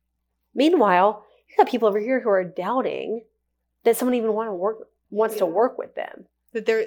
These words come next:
Speaker 1: That they could even hire somebody,
Speaker 2: Yeah.
Speaker 1: potentially. Like, this is a, I'm using different examples now.
Speaker 2: They think that they're replaceable.
Speaker 1: They think they're replaceable. So
Speaker 2: Mm-hmm.
Speaker 1: why would they believe that they could scale their business,
Speaker 2: Mm-hmm.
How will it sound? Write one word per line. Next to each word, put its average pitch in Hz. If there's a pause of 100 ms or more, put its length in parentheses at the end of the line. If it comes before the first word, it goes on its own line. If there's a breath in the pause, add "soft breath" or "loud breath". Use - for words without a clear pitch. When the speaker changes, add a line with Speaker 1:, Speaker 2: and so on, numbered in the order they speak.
Speaker 1:
That 226
they 262
could 262
even 220
hire 269
somebody, 143
Speaker 2:
Yeah. 220
Speaker 1:
potentially. 185
Like, 208
this 226
is 214
a, 202
I'm 226
using 202
different 190
examples 196
now. 117
Speaker 2:
They 226
think 226
that 208
they're 202
replaceable. 208
Speaker 1:
They 226
think 233
they're 262
replaceable. 285
So 233
Speaker 2:
Mm-hmm. 190
Speaker 1:
why 233
would 370
they 320
believe 226
that 202
they 220
could 214
scale 214
their 180
business, -
Speaker 2:
Mm-hmm. 202